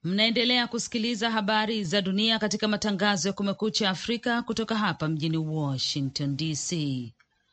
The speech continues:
Wakati virusi vya korona vinasambaa kwa kasi nchini Marekani, mratibu wa kikosi kazi kinachoshughulikia janga la virusi vya korona huko White House, Deborah Birx,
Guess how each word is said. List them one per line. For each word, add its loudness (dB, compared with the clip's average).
Wakati 2
virusi 0
vya 0
korona 0
vinasambaa 0
kwa -2
kasi 0
nchini 0
Marekani, -2
mratibu 2
wa 0
kikosi -2
kazi 2
kinachoshughulikia 0
janga 2
la 2
virusi -2
vya -2
korona 0
huko -2
White -2
House, -4
Deborah 0
Birx, -2